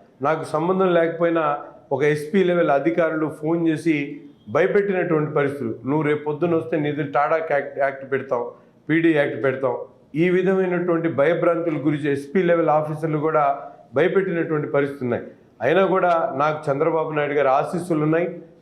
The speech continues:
తెలుగుదేశం పార్టీ వైపు ప్రజలు, అంకె-, ప్రజలు ఉన్నారు, నాకు తోడుగా నా క్యాడర్ ఉంది, నా బంధుత్వం, మిత్రుత్వం,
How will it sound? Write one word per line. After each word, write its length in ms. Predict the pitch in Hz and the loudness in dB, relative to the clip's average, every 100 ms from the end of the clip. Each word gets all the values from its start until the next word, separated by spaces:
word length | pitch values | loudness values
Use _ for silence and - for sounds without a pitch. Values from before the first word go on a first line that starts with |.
| - | -2
తెలుగుదేశం 520 | 147 165 160 160 160 | 2 4 2 0 -2
పార్టీ 340 | - 151 - | 0 -2 0
వైపు 280 | 147 147 139 | -2 -2 -2
ప్రజలు, 640 | - 123 127 156 143 127 - - - | -4 -2 0 2 0 0 -6 -16 -6
అంకె-, 380 | 120 143 165 127 | -4 -2 -2 -2
ప్రజలు 400 | 135 135 151 165 | -2 0 2 2
ఉన్నారు, 520 | 151 160 160 180 - 127 | 2 0 0 -2 -4 -4
నాకు 240 | 147 151 | -4 -4
తోడుగా 720 | - 156 170 175 160 139 - - - | -4 0 2 2 2 0 -6 -16 -6
నా 140 | 143 | -4
క్యాడర్ 420 | 143 143 139 160 165 | -2 0 0 2 0
ఉంది, 320 | 160 160 165 | 0 0 0
నా 160 | 143 | 0
బంధుత్వం, 600 | 131 131 139 160 160 156 139 | -2 -2 -2 -4 -4 -4 -2
మిత్రుత్వం, 600 | 139 147 151 156 156 | -2 -2 -4 -2 -4